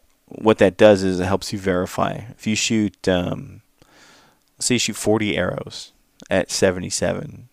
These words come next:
yards, you're gonna know inside of forty-four arrows if your sight mark is on or off. Um, same with all the other distances. Hundred and one took a little longer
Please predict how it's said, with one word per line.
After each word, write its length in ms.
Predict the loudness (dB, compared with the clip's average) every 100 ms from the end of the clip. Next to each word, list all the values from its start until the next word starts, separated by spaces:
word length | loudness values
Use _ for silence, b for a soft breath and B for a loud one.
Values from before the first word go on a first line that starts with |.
| _ _ _ -8
yards, 360 | -4 -4 -8 -16 -6
you're 240 | 0 4
gonna 200 | 4 2
know 480 | 2 2 0 -4 -12 _
inside 360 | -6 0 2 2
of 80 | 2
forty-four 460 | -2 -2 -2 -2
arrows 320 | -2 -4 -6 -10
if 180 | -8
your 100 | -8
sight 320 | -6 -2 -2 -2
mark 220 | -6 -6
is 120 | -10
on 260 | -6 -6 -6
or 140 | -8
off. 360 | -8 -10 -16 -20 B B B B B B B B
Um, 280 | 6 6 6
same 220 | 6 6
with 100 | 8
all 120 | 6 8
the 100 | 8
other 120 | 8
distances. 520 | 4 -2 -6 -6 2
Hundred 300 | 4 6 4
and 120 | 4
one 300 | 8 8 6
took 200 | 4 4
a 40 | 6
little 240 | 6 8
longer 540 | 6 6 4 2 0